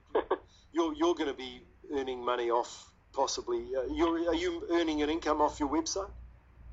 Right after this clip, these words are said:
Speaker 1: Um, well, at the start, you know, I, I pretty much earned nothing. I mean, but you've got to look at it in the sense that I was getting the information from these players. The site was costing me something like five pounds a month,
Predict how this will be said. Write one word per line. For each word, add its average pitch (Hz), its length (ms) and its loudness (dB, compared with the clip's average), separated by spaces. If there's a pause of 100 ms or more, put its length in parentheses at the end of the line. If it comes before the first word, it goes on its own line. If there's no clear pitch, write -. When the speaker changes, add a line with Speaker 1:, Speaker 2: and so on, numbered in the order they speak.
(140)
Speaker 1:
Um, 175 380 2
well, 175 400 6
at 185 140 6
the - 80 -10 (100)
start, 120 340 4 (120)
you 135 80 -6
know, 123 100 0
I, 117 400 4 (160)
I - 120 -4 (180)
pretty 113 220 -2
much 113 260 4 (160)
earned 107 220 -2
nothing. 117 340 2 (160)
I 127 80 -10
mean, 131 320 -2
but 127 220 4 (200)
you've 139 140 -8
got - 200 4
to 117 60 -2
look 123 220 -6
at 120 60 4
it 110 100 2
in 110 80 -6
the 113 160 -4
sense 113 240 0 (120)
that 104 200 -2 (320)
I 123 140 8
was 117 180 -6
getting 117 220 -2
the 117 80 -4
information 113 720 -4 (100)
from 110 480 4 (140)
these 113 160 -6 (100)
players. 117 380 4 (400)
The - 160 0
site 123 240 2
was - 160 -6
costing 117 380 4
me 113 160 -6
something 107 340 -4
like 110 240 -2 (200)
five 113 280 6
pounds 120 300 -2
a 120 40 4
month, 120 280 4